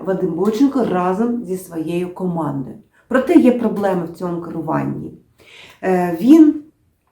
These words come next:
має спиратися на рішення сесії міської ради Маріуполя, і без цього він ніяк.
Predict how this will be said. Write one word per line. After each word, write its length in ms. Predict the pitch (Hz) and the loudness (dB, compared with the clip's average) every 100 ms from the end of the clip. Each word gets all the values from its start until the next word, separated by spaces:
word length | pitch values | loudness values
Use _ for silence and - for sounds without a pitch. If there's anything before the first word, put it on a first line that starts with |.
| _ - _ | _ -20 _
має 260 | 196 233 240 | 2 4 4
спиратися 1080 | 233 - 220 220 233 233 226 - 214 214 - | 2 0 2 2 0 -2 -4 -2 -2 -2 -2
на 320 | 185 190 185 - | -4 -2 -4 -2
рішення 1000 | 185 226 233 233 226 226 220 226 220 - | 0 0 -2 -2 0 2 2 0 -4 -14
сесії 520 | _ 220 220 220 214 185 | _ 0 0 0 -2 0
міської 560 | 185 - - 185 180 | -2 -4 -6 -4 -2
ради 540 | 175 160 135 185 214 - | -2 -2 -4 -4 -4 -2
Маріуполя, 680 | 226 240 247 254 277 285 302 - _ - | 0 2 2 0 0 -2 -4 -14 _ -10
і 80 | |
без 260 | 214 196 208 | -6 -6 -4
цього 480 | 190 175 220 285 - _ _ _ | -6 -4 -2 -4 -8 _ _ _
він 220 | 170 196 | -6 -2
ніяк. 320 | 202 190 165 | 0 0 -4